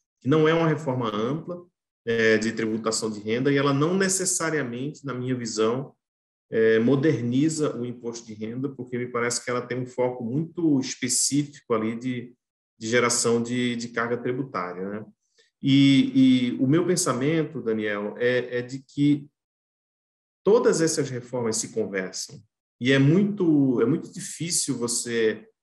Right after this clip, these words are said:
tratar de uma reforma tributária ou de uma reforma específica em qualquer um desses tributos sem, sem que ela converse com as outras reformas, né? Então, quando a gente fala, por exemplo, da tributação de consumo, né,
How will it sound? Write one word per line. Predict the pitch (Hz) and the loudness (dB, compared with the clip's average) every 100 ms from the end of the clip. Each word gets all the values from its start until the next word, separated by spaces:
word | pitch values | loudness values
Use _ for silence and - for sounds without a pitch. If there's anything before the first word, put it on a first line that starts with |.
| _ | _
tratar | 117 113 - 123 | -4 -2 -2 -2
de | 117 | 0
uma | 117 | -2
reforma | 117 113 110 113 110 | -2 -4 -4 -4 -6
tributária | 110 110 110 - 107 101 101 | -6 -8 -6 0 2 2 0
ou | 104 | -2
de | 107 | 0
uma | 110 | -2
reforma | 110 110 110 | -2 -6 -6
específica | - - 117 - - 131 - - - 101 - _ _ | -6 -6 -2 -2 0 -2 -2 -6 -4 -4 -6 _ _
em | 131 | -2
qualquer | 147 139 202 | 0 4 4
um | 247 220 | 4 4
desses | 147 139 - | 4 2 -2
tributos | 120 104 120 165 - - _ _ _ _ - | -10 -4 -2 -2 -4 -18 _ _ _ _ -8
sem, | - 160 185 220 - - | -2 2 2 2 -2 -8
sem | - - 180 202 | -4 0 0 2
que | 180 | 2
ela | 160 165 | 2 2
converse | 165 135 147 156 - | 0 2 2 0 -4
com | 165 | -4
as | 156 120 | -2 0
outras | 147 160 117 107 - _ _ - | 0 0 -6 -8 -12 _ _ -6
reformas, | 131 127 117 104 95 95 | -4 -2 0 0 0 -4
né? | 104 117 | -4 -4
Então, | 117 127 143 156 - _ _ _ _ _ | -2 0 0 -2 -8 _ _ _ _ _
quando | 123 131 | 0 2
a | |
gente | 127 131 | 2 0
fala, | - 127 123 117 | -2 -2 -2 -2
por | 120 | -4
exemplo, | 113 104 110 107 | -4 -4 -6 -4
da | 107 | -6
tributação | 104 107 104 107 - 107 | -4 -6 -6 -6 -4 -8
de | 101 | -8
consumo, | 104 101 - 127 156 107 | -12 -10 -4 -2 0 0
né, | 104 135 | -2 -6